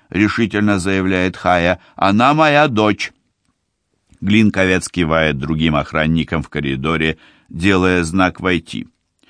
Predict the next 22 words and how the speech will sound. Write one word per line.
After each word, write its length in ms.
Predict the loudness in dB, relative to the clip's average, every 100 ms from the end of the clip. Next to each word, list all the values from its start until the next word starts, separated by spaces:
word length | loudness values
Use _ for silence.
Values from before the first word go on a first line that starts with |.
| -20 -20 -18
«Всё 300 | -4 -2 -2
в 80 |
порядке, 600 | -2 0 2 0 -2 -2
мама», 460 | 2 2 2 2 -2 _ _ _
говорит 400 | -4 0 0 0
Магда 440 | 0 0 0 -4 -6
при 260 | -2 -2
их 120 | -2
приближении. 920 | -4 -4 -2 -4 -4 -4 -2 0 -2 -4 _ -20 -20 -4
«Уверена, 580 | 0 2 2 2 2 2
я 240 | 2 0
скоро 400 | -2 -4 -2 -2
вернусь. 560 | -2 -2 -2 -2 -6 -20 _ _ _ _ _
Отложите 540 | -8 -4 -2 -2 0 0
для 180 | 0 0
меня 360 | 0 0 -2
этого 360 | -4 -4 -4 -4
восхитительного 1000 | -4 -6 -6 -4 -6 -4 -2 0 0 -2
хлеба». 600 | -4 -4 -4 -4 -2 -4 -4 _ _ _
Она 300 | -2 0 0
подмигивает 720 | -2 -2 -2 0 -2 -2 -4 -4
матери, 600 | -4 -4 -4 -4 -4